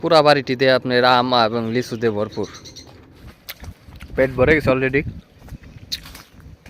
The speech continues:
লিচু খেতে খেতে। এখানকার লিচু অনেক সস্তা, আপনার একশো লিচু পঞ্চাশ টাকা, ষাট টাকা হলেই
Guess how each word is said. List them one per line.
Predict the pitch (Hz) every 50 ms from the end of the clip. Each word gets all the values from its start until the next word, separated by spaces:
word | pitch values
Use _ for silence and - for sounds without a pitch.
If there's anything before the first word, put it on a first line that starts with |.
| - - - - - - - - _ _ _ _ - - - - _ _ - - - - 120
লিচু | 120 123 127 120 - 117
খেতে | 127 131 - 139
খেতে। | 127 113 - 107 117 - - - - - - - _ _ _ - - - - - - - - - - -
এখানকার | 120 135 147 165 156 165 156
লিচু | 156 165 156 - 170
অনেক | 156 151 147 -
সস্তা, | - 156 143 - - 139 135 208 - - - - - - -
আপনার | 135 135 143 139 143
একশো | 147 143 - - - 151
লিচু | 147 156 151 - 147 147 147 - - - - - - - - - - - - - - - - - - - - - - - - _ _ - -
পঞ্চাশ | 143 151 156 160 147 -
টাকা, | - 127 120 113
ষাট | - 123 117 -
টাকা | - 135 123 127 131 127
হলেই | 123 120 127 123 120 120